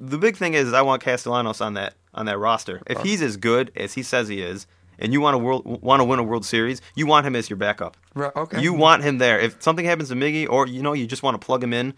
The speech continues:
Speaker 2: Yeah.
Speaker 1: just during the game at some point,
Speaker 2: Mm-hmm.
Speaker 1: you need that talent there, 'cause you wanna have the most talented roster than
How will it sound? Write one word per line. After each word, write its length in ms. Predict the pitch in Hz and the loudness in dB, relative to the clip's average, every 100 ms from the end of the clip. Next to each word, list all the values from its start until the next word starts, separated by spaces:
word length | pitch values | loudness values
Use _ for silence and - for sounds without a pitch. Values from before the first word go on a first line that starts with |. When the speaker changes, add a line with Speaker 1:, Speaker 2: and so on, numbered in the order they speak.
| - | -6
Speaker 2:
Yeah. 160 | 110 | -6
Speaker 1:
just 180 | 95 110 | -6 -2
during 220 | 120 131 | 0 0
the 60 | 120 | 0
game 240 | 123 123 | 0 0
at 100 | 107 | -2
some 180 | - 104 | -2 -4
point, 300 | 110 101 - - | -4 -6 -6 -8
Speaker 2:
Mm-hmm. 300 | 131 131 127 | -6 -6 -8
Speaker 1:
you 160 | 120 175 | -2 0
need 300 | 151 165 131 | 2 2 2
that 160 | 120 | 0
talent 360 | - 131 127 107 | 0 0 0 0
there, 140 | 110 | -2
'cause 160 | 101 113 | -2 -4
you 60 | 147 | -2
wanna 140 | 143 | -2
have 80 | 131 | -2
the 80 | 120 | -4
most 160 | 113 | -4
talented 380 | - 139 139 139 | -2 0 0 0
roster 380 | 120 117 - 110 | 4 2 2 -6
than 200 | 101 98 | -4 -6